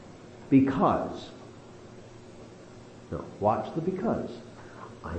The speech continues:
know where I come from, and I know where I'm going. And the Father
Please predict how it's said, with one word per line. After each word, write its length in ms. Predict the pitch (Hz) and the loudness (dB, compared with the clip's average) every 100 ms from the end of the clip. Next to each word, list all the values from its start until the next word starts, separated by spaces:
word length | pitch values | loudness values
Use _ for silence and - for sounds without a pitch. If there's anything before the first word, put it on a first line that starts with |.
| 82 | 4
know 260 | 95 101 | 10 12
where 360 | - - 131 151 | 10 8 4 4
I 140 | 190 | 2
come 280 | 185 180 147 | 2 0 0
from, 480 | - 110 277 - - - - - - - - - - | 4 8 8 6 0 -6 -12 -14 -16 -16 -18 -14 -2
and 180 | 214 220 | 6 8
I 120 | 131 | 8
know 300 | 87 73 85 | 6 4 6
where 160 | 123 147 | 8 8
I'm 180 | 190 233 | 8 10
going. 540 | 294 151 - - - - - - - - - - - - - - - - - - - - - - - - - - - - - - - - | 12 12 10 4 0 -6 -12 -16 -18 -18 -18 -18 -18 -18 -18 -18 -18 -18 -18 -18 -18 -18 -18 -18 -18 -18 -20 -20 -20 -18 -18 -18 -16 4
And 1040 | 175 190 135 202 269 - - - - - - - - - - - - | 10 12 12 12 10 6 2 -4 -6 -8 -10 -12 -16 -18 -14 -12 2
the 80 | 214 | 2
Father 680 | - 208 190 185 190 - | 6 10 12 12 10 6